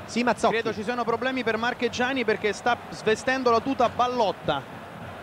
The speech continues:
Speaker 2: Hai visto che ha avuto problemi nei rinvii fino adesso?
Speaker 1: Ancora attenzione, l'uscita di Marchegiani che ancora una volta vince il confronto con Balbo. Ricordiamo che Marchegiani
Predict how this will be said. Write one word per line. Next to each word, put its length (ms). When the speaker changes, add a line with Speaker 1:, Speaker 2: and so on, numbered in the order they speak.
Speaker 2:
Hai 120
visto 260
che 60
ha 60
avuto 180
problemi 340
nei 140
rinvii 400
fino 160
adesso? 400
Speaker 1:
Ancora 400
attenzione, 680
l'uscita 520
di 100
Marchegiani 680
che 80
ancora 460
una 120
volta 520
vince 380
il 120
confronto 600
con 260
Balbo. 420
Ricordiamo 480
che 180
Marchegiani 1000